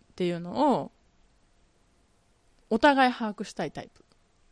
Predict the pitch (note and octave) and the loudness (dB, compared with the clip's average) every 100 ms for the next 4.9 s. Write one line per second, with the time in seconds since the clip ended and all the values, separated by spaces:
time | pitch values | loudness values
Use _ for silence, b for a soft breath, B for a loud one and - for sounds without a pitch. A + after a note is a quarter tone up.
0 | - G3+ F#3+ G4+ - G4+ C4+ B3 A3+ - | -8 -4 0 0 0 -2 -2 -2 -4 -2
1 | B3+ - F3 - A3+ - - D#3+ - _ | -4 -4 -6 -4 -6 -6 -8 -10 -12 _
2 | _ _ _ _ _ _ - F3+ F#3 F3+ | _ _ _ _ _ _ -12 -6 -4 -4
3 | F3+ F3 F3+ F3 - - - B3 B3+ C#4+ | -6 -8 -8 -8 -10 -8 -2 -2 -2 -4
4 | D4 G#3 G#3 D#3+ - D3+ D#3+ D3 | 0 2 2 -2 -8 -6 -4 -4